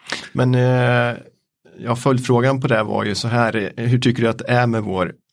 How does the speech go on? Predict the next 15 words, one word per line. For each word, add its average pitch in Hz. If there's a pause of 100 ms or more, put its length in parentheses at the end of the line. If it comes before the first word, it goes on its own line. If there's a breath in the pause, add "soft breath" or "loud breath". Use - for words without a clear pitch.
(300)
föreställningsförmåga 104
då? 90
Om 117
det 113
finns 117
ett 117
generellt 131
svar 101
på -
det. 95
Nu 113
var 123
ju 120
det 113
här, 110